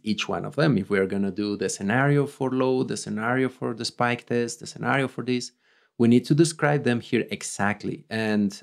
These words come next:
I mean exactly, like, how many virtual users, which test cases, which scripts,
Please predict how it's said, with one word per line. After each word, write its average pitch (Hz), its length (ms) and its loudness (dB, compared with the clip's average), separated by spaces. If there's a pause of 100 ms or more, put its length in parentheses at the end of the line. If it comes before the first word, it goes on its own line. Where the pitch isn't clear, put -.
I 107 100 -4
mean 117 320 2 (340)
exactly, 107 560 -2
like, 92 380 -4 (220)
how 113 180 0
many 107 200 6
virtual 101 360 -4
users, 123 640 -2 (320)
which 147 340 2
test - 280 -4
cases, 110 600 0
which 113 360 -4
scripts, - 720 0